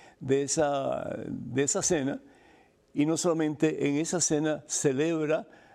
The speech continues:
la Pascua judía, pero celebra también la primera misa, en que Él consagra pan y vino en su propio cuerpo y en su propia sangre.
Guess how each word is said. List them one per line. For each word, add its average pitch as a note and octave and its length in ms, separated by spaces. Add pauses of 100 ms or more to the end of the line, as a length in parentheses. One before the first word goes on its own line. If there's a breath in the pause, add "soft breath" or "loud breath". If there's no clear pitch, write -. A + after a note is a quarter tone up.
(140 loud breath)
la B2 220
Pascua E3 640
judía, C#3 580 (420 loud breath)
pero D3 200
celebra D3 460
también C3+ 340
la C3 100
primera B2+ 380
misa, B2 460
en C3 180
que C#3+ 120
Él C#3+ 160
consagra B2+ 680
pan D#3 180
y E3+ 120
vino D#3+ 320 (320 loud breath)
en C3+ 100
su C3+ 160
propio C#3+ 380
cuerpo C3 400
y B2 60
en A#2 80
su A#2+ 140
propia A#2+ 340
sangre. - 340